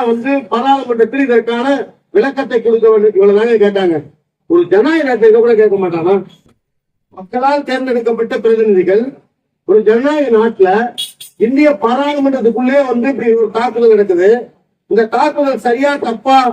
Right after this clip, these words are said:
இது ஏன் நடந்தது, பாதுகாப்பு குளறுபடிகள் ஏன் ஏற்பட்டதுன்ற ஒரு விளக்கத்தை கொடுங்கன்னு கேட்டா அந்த விளக்கத்தையே கொடுக்கல. விளக்கத்தை எங்க கொடுக்குறாங்க? வழக்கமா மக்கள் கேள்வி, அஹ், பாராளுமன்றத்துல வாதத்துக்கு வந்தா பாராளுமன்றத்துல பேசுறது இல்ல. அவரு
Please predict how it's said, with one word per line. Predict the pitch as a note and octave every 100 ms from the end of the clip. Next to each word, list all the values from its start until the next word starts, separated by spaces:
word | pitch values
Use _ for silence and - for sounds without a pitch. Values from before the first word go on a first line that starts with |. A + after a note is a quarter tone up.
| - _ _
இது | G#3+ B3
ஏன் | A#3+ C#4+
நடந்தது, | A#3+ A#3+ C4+ C4 G#3
பாதுகாப்பு | A3 C4+ C#4 A#3 G#3
குளறுபடிகள் | A3 C4+ C4+ A#3 A#3 A3+ - - _
ஏன் | A3+ C#4+ A#3+
ஏற்பட்டதுன்ற | A#3+ C#4 C4+ B3+ B3+ C4+
ஒரு | C4+ G#3
விளக்கத்தை | G#3 C#4 C#4+ C4+
கொடுங்கன்னு | B3+ B3 B3+ A3+
கேட்டா | G#3+ F#3+ E3+ A3 A#3 - _ _ _ _ _ _ _ _ _ _
அந்த | F3 F#3
விளக்கத்தையே | G3 A#3+ B3+ C4
கொடுக்கல. | G#3+ A3+ A3+ G#3+ F3+ -
விளக்கத்தை | E3 A#3+ B3+ A3+
எங்க | A3+ B3+
கொடுக்குறாங்க? | A3+ G#3+ G#3+ G#3+
வழக்கமா | G3 G#3 A#3+ B3 B3+
மக்கள் | A3 G3 C4
கேள்வி, | A#3 A3+ G#3+ G3+ - _
அஹ், | - F3+
பாராளுமன்றத்துல | G#3 A#3+ C4 B3 A#3 G#3+ A3
வாதத்துக்கு | G#3 A#3+ A#3+ A3+ A3
வந்தா | A3 C4 G3
பாராளுமன்றத்துல | F#3+ A3 C4 C4 A#3+ G#3 A3
பேசுறது | G#3+ G#3 G#3 F#3
இல்ல. | F#3
அவரு | F#3 D#3+